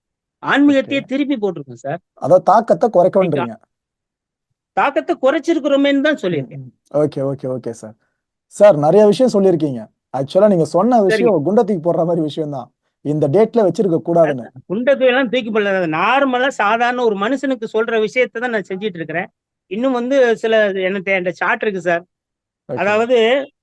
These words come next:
Speaker 1: திருமணம் எந்த தேதியில பண்ணுனா நல்லா இருக்கும் அப்படிங்கிற விஷயத்த ஒரு சார்ட் இருக்கு. நான் அது பஞ்சாங்கத்துக்கு பின்னாடி எல்லாம் கொடுத்துருக்கிறேன்.
Speaker 2: ஓகே, ஓகே.
Speaker 1: கிட்டத்தட்ட பதினஞ்சு வருஷமா அது வந்து பதிவு பண்ணிட்டு இருக்கிறாங்க.
Speaker 2: ம்.
Speaker 1: அது போக வந்து ஆ-, ஆங்கிலத்தையும் தமிழையும் எப்படி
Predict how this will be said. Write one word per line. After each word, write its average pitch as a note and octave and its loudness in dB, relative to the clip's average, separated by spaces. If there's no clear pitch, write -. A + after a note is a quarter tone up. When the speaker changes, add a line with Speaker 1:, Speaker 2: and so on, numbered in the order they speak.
Speaker 1:
திருமணம் C4+ 2
எந்த A3+ 0
தேதியில A3+ 0
பண்ணுனா G#3+ -2
நல்லா G#3 -2
இருக்கும் G3+ -4
அப்படிங்கிற F#3 -4
விஷயத்த G#3+ -4
ஒரு G3+ -4
சார்ட் F#3+ -4
இருக்கு. F3+ -6
நான் G#3 -2
அது F#3 -2
பஞ்சாங்கத்துக்கு G#3 -2
பின்னாடி G3+ -4
எல்லாம் F#3+ -4
கொடுத்துருக்கிறேன். F3+ -6
Speaker 2:
ஓகே, C3+ 0
ஓகே. A#2 -4
Speaker 1:
கிட்டத்தட்ட F#3+ -6
பதினஞ்சு B3 0
வருஷமா B3 -6
அது A3+ 0
வந்து G#3+ -2
பதிவு G3+ -4
பண்ணிட்டு F#3 -4
இருக்கிறாங்க. D#3+ -8
Speaker 2:
ம். C#3 -6
Speaker 1:
அது F#3+ -2
போக C4+ 2
வந்து B3 2
ஆ-, G3+ 0
ஆங்கிலத்தையும் C4 -2
தமிழையும் C4+ 0
எப்படி B3+ -4